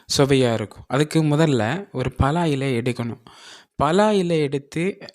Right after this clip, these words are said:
நான் அதை அப்படியே என்ன செய்யணும் அப்படின்னு சொன்னா, அப்படியே மடக்கி தென்னை ஈக்கியால என்ன செய்யணும் அப்படின்னா, அதை கோர்க்கணும். கோர்த்து அது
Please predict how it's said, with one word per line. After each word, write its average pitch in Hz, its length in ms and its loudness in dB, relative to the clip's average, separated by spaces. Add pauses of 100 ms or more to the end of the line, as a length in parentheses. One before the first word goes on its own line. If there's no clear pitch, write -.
(240)
நான் 131 460 -2
அதை 127 260 0 (1200)
அப்படியே 196 480 4 (200)
என்ன 147 220 2
செய்யணும் 143 400 2
அப்படின்னு 120 280 -2
சொன்னா, 123 280 -2 (960)
அப்படியே 131 300 0
மடக்கி 127 460 -2 (1080)
தென்னை 190 320 2 (140)
ஈக்கியால 139 560 0 (200)
என்ன 139 180 0
செய்யணும் 139 380 4
அப்படின்னா, 117 420 -2 (380)
அதை 123 260 0 (100)
கோர்க்கணும். 110 520 -2 (480)
கோர்த்து 143 480 -2 (500)
அது 151 160 4